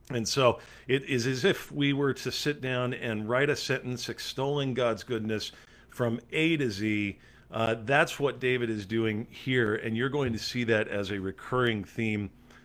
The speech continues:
uh, throughout, uh, this psalm. You're also going to hear, uh, besides extolling the greatness of God, you're also going to hear the word all a lot. And I think that's important because,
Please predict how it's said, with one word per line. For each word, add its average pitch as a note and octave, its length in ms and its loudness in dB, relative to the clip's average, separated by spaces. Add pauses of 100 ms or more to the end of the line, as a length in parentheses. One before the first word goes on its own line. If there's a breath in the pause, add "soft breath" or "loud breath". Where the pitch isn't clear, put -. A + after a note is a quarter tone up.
(140 loud breath)
uh, G#2 220 -2 (100)
throughout, A2+ 640 2 (720)
uh, A2 200 0
this A2+ 460 0
psalm. G2+ 480 -2 (500 loud breath)
You're C#3 200 2
also G#3 360 4
going D#3 360 0
to C3 80 -2
hear, D3+ 560 0 (200)
uh, A#2+ 260 2
besides D#3 680 0
extolling D3 880 0
the A#2+ 60 -2
greatness B2+ 520 -4
of G2 120 -10
God, A2+ 360 2 (540 loud breath)
you're D3+ 160 2
also G#3+ 400 4
going D3+ 360 0
to B2 60 -4
hear D3+ 360 -4
the C3+ 100 0
word A#2+ 360 0 (160)
all G#2+ 520 2 (160)
a A2+ 60 -4
lot. E2+ 340 -6 (720)
And B2 100 0
I B2 60 4
think D#3+ 160 4
that's D3+ 220 6
important A2 640 6
because, G#2 640 -4